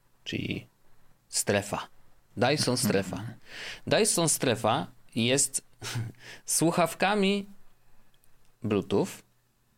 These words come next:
Speaker 1: które grają muzykę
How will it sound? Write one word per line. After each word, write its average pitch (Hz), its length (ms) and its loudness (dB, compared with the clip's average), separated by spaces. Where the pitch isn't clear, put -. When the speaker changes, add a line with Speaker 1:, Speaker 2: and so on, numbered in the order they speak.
Speaker 1:
które 101 260 2
grają 110 300 4
muzykę 127 680 2